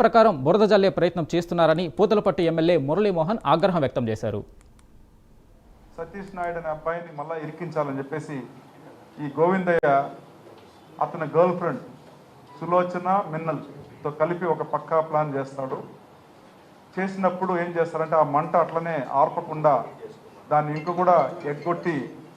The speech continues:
Speaker 2: అంబేద్కర్ విగ్ర-, విగ్రహాన్ని కాల్చడానికి కూడా తను ఎక్కడా వెనుకాడలేదు. ఇలాంటి దౌర్భాగ్యం, ఇలాంటి దారుణమైన సిచ్యువేషన్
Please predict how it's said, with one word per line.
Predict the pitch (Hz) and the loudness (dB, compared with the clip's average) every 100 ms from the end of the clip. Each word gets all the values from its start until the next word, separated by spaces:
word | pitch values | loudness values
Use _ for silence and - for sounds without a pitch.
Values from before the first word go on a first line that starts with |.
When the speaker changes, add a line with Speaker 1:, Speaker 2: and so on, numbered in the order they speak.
| - - - - 143 | -20 -20 -20 -10 -6
Speaker 2:
అంబేద్కర్ | 170 208 208 202 180 156 | 4 4 4 0 0 0
విగ్ర-, | 160 165 - | -2 -2 -6
విగ్రహాన్ని | 143 170 160 170 165 139 - - - | 2 4 6 2 2 -4 -6 -6 6
కాల్చడానికి | 165 190 190 185 165 - 165 | 6 8 6 4 4 -2 2
కూడా | 165 131 - - - - - - - - - - - | 4 4 0 -12 -20 -20 -20 -20 -20 -20 -20 -20 -8
తను | 151 143 | -4 -4
ఎక్కడా | - 180 175 | -2 2 2
వెనుకాడలేదు. | 156 151 147 127 117 - - - - - - - - - - - - - 160 | 0 -2 -2 -2 -8 -14 -20 -20 -20 -20 -20 -20 -20 -20 -20 -20 -20 -14 2
ఇలాంటి | 190 208 214 214 196 156 160 - - - - - - - - - - - - - 151 | 8 8 8 2 -2 -4 -8 -14 -20 -20 -20 -20 -20 -20 -20 -20 -20 -20 -20 -8 2
దౌర్భాగ్యం, | 170 190 185 180 185 196 226 - - - - - - - - - - - 151 | 2 6 6 6 4 -2 -4 -10 -20 -20 -20 -20 -20 -20 -20 -20 -20 -10 4
ఇలాంటి | 185 202 196 190 - 143 | 6 6 2 -4 -2 4
దారుణమైన | 151 185 196 190 175 175 | 6 6 4 2 0 -4
సిచ్యువేషన్ | 170 175 170 175 | -6 -4 -4 -6